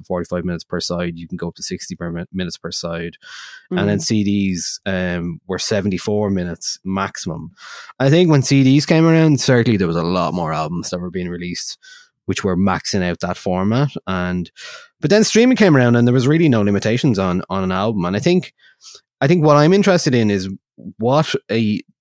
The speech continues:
Speaker 1: the length does to artistic intention in terms of the art.
Speaker 2: Mm.
Speaker 1: Um,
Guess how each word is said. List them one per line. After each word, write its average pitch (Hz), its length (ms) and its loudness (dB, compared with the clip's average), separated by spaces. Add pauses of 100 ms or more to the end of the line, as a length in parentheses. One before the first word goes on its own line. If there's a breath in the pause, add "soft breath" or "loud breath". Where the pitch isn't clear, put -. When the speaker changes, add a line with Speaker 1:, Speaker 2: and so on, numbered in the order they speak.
(120)
Speaker 1:
the 107 80 -2
length 104 500 0
does 98 340 -2
to 104 280 -4
artistic 98 580 -4
intention 95 680 -4
in 85 100 -12
terms 85 280 -6
of 82 120 -12
the 90 100 -10
art. - 420 -10 (120)
Speaker 2:
Mm. 175 680 -4
Speaker 1:
Um, 85 220 -6